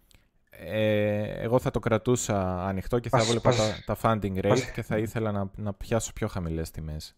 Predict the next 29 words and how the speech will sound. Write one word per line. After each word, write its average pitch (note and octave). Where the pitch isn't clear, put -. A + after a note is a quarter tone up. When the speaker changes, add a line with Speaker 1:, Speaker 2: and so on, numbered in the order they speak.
Speaker 1:
Γιατί G2
Speaker 2:
Ναι, G2
Speaker 1:
δεν, G#2
Speaker 2:
και -
πας, C3
Speaker 1:
ε, -
Speaker 2:
πας B2
για B2
κάτω A#2+
Speaker 1:
ναι. A2+
Speaker 2:
από A2+
το A2+
wick A2+
της, -
ε, G#2+
αρχικής G#2
πτώσης, -
έτσι; A2+
Speaker 1:
Ναι, F#2+
Speaker 2:
Πας E2+
για F2
Speaker 1:
ναι, E2
Speaker 2:
κάτω G2
Speaker 1:
πάω A2
Speaker 2:
εκεί. G#2
Speaker 1:
για G#2
κάτω G#2
από F#2+
εδώ. D#2+